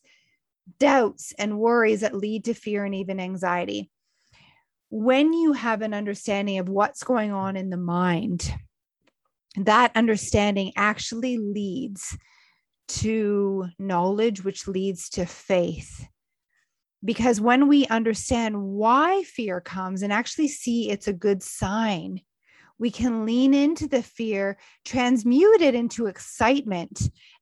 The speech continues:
and move through what my mentor, Bob Proctor, calls a terror barrier and get onto the other side, which is freedom. Today's podcast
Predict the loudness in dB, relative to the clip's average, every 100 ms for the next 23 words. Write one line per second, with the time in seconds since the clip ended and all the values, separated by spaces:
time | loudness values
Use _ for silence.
0 | _ -2 0 0 -2 -6 -6 -2 -2 -2
1 | -8 -8 -2 0 0 0 0 0 -2 -2
2 | -2 -2 -2 2 0 0 -2 -2 -6 -6
3 | -2 0 0 -4 -4 -2 -2 -2 -4 -4
4 | -4 -4 -6 -10 -20 -20 _ -6 -4 2
5 | 2 2 2 -2 -2 -6 -8 -6 -4 -2
6 | -4 -4 -2 -2 -2 -4 -6 -4 -6 -6
7 | -14 -20 -8 -4 -2 -2 -2 -6 -16 _
8 | _ _ _ _ _ -20 -20 _ _ -2
9 | 4 6 4 0 -4 -2 -2 -4 -4 -4
10 | -4 -8 -16